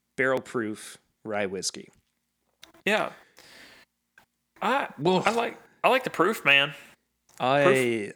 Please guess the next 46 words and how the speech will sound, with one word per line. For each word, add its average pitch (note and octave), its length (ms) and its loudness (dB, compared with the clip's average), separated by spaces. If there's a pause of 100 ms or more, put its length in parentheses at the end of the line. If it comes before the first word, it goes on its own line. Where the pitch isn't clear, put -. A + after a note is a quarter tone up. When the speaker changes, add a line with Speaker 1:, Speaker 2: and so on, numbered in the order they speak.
Speaker 1:
I'm A#3 200 -2
not C4+ 220 -2
upset A3 380 0
about B2+ 260 2
it. C3 80 0
Hundred E3 340 -2
thirty-two E3 460 -2
point D#3 240 -6
five. - 500 -2 (380)
Speaker 2:
Yeah. C3 360 2 (460)
I C3+ 60 -10
mean, C3+ 140 4
it's F3+ 100 -2
gonna F3 180 2
hurt E3 300 2 (400)
'cause C#3 180 -2
it's B2+ 140 -6
Jack D3+ 240 2
Daniel's, B2+ 460 2
and A#2 260 -8
it, - 160 -6
to - 100 -10
me, D3 280 0
they B2+ 140 4
have B2 120 4
always B2+ 280 4
had B2+ 540 2
kind C3 200 -2
of A#2+ 60 -4
a B2 40 -4
stark B2 460 0
burn. A2+ 420 -6
But, A2+ 380 -2
I C3+ 80 -4
mean, B2 280 -4
a C3+ 80 0
lot C3 220 2
of C3 80 -2
their C3+ 140 -2
single B2+ 260 -2
barrel B2 240 2
products A#2 440 0
have A2+ 180 -8
really B2+ 480 0
surprised A#2 500 0
me. A2 200 -6